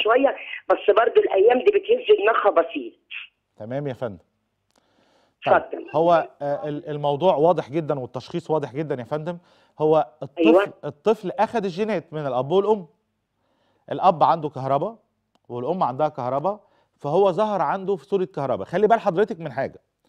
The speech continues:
Speaker 2: مش شرط إن الولد يكون عنده كهرباء في المخ يعني يجي له تشنجات، مش شرط يا فندم. ممكن
Speaker 1: آه.
Speaker 2: الكهرباء زيادة في المخ تطلع في صورة ال-،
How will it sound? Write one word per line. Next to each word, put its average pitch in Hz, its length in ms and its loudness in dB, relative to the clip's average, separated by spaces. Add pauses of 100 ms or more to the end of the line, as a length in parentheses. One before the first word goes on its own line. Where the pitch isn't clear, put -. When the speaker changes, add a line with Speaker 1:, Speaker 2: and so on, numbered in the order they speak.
(340)
Speaker 2:
مش 143 180 -6
شرط 202 600 2
إن 120 200 -14
الولد 123 520 0 (680)
يكون 170 240 -4
عنده 175 260 -2
كهرباء 156 400 -2
في 175 80 -10
المخ 202 380 -4 (340)
يعني 135 380 0
يجي 143 180 -2
له 180 100 0
تشنجات، 135 720 -6
مش 104 180 -16
شرط 165 320 0
يا 120 80 -2
فندم. 80 200 -12 (1000)
ممكن 180 440 -2
Speaker 1:
آه. 151 120 0
Speaker 2:
الكهرباء 131 520 0
زيادة 131 380 -4
في 139 80 -14
المخ 190 420 -4 (120)
تطلع 220 480 2
في 180 120 -8
صورة 175 420 -2 (1040)
ال-، 139 200 -6